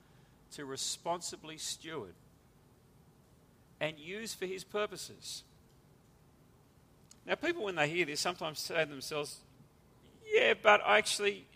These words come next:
I'm the one who earned it." Now, if you're tempted to say that, don't say it out loud too much,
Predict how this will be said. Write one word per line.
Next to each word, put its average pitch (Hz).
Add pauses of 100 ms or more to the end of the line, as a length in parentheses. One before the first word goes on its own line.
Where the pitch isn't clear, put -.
(140)
I'm 247
the 233
one 208
who 202
earned 202
it." - (1000)
Now, 190
if 190
you're 262
tempted 233
to -
say 202
that, 123 (840)
don't 440
say 190
it 165
out 151
loud 135 (180)
too 151
much, -